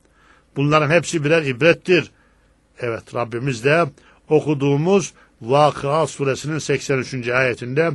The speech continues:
فَلَوْلَا اِذَا بَلَغَتِ الْحُلْقُومِ. Evet, can boğaza gelip tıkandığında o manzarayı anlatıyor. Yani insanların hepsinin ölümle baş başa kalacaklarını, bir gün olup can boğaza gelip dayanacaktır.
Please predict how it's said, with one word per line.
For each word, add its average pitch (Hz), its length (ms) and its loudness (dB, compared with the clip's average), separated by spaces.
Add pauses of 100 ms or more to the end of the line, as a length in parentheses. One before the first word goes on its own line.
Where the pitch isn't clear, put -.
(400)
فَلَوْلَا 170 600 4
اِذَا 147 380 2
بَلَغَتِ 156 520 2
الْحُلْقُومِ. 123 640 -4 (400)
Evet, 135 240 2 (340)
can 165 340 6
boğaza 151 380 6
gelip 139 360 2
tıkandığında 151 880 2 (500)
o 135 140 0
manzarayı 143 520 4
anlatıyor. 120 560 -2 (440)
Yani 120 600 0 (300)
insanların 135 540 0
hepsinin 139 440 -2
ölümle 127 360 0
baş 123 260 -2
başa 127 200 -2
kalacaklarını, 143 720 2 (400)
bir 202 100 8
gün 151 160 4
olup 151 340 2
can 160 320 2
boğaza 139 320 4
gelip 139 360 0
dayanacaktır. 147 720 2